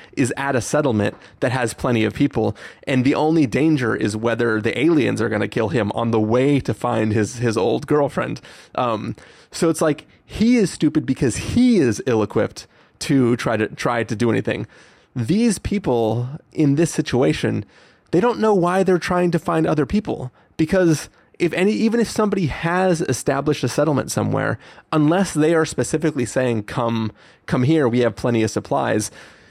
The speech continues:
even if they are non-hostile and you are non-hostile to them, by simply appearing as a family of four, you are now splitting the survivability of the rest of that group,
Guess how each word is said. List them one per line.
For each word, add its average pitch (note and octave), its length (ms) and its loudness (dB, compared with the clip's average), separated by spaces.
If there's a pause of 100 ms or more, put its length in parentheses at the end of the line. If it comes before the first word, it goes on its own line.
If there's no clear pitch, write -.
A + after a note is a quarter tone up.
(360)
even B3 320 2
if - 160 0
they F#3 180 4
are F#3 200 2
non-hostile B2+ 1000 0 (220)
and A#2+ 160 0
you B2 260 4
are C#3+ 140 4
non-hostile A2+ 680 -2
to G#2 60 0
them, G#2+ 380 0 (420)
by G#3 160 -2
simply F#3+ 440 0
appearing G#2 760 -2 (300)
as A#2 200 -2
a A#2+ 100 2
family D3 420 0
of C3+ 100 0
four, A#2 480 -2 (320)
you B2+ 340 2
are D3+ 200 2
now C3+ 320 0
splitting C#3 840 0 (220)
the C3+ 100 -2
survivability B2 840 0
of A2+ 140 0
the A2+ 60 0
rest A#2+ 220 0
of - 40 -16
that G2 180 -2
group, B2+ 340 0